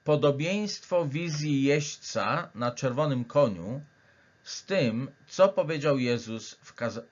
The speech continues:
w kazaniu na Górze Oliwnej. Ewangelia Mateusza, dwudziesty czwarty rozdział, szósty i siódmy werset. „Będziecie słyszeć o wojnach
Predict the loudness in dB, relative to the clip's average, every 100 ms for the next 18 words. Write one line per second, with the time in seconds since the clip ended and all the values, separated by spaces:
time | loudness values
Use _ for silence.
0 | -20 -16 -6 -2 2 2 0 -2 -2 -4
1 | -6 -4 -4 -4 -6 -8 -14 -14 -18 _
2 | _ _ _ _ _ _ _ _ _ _
3 | _ _ _ _ -6 2 2 4 2 2
4 | 0 0 0 0 -2 0 0 0 -4 -8
5 | -4 -4 -4 -8 -2 0 0 0 0 0
6 | 0 0 0 -2 -10 -8 -8 -8 -10 -12
7 | -10 -10 -10 -10 -10 -10 -4 -4 -6 -16
8 | -18 _ _ _ _ _ _ _ _ _
9 | _ _ -14 6 6 6 2 -2 -2 -2
10 | -2 -6 -8 -6 -6 -8 -2 2 4 2
11 | 2 4 4 2 0 2 0 -2 -10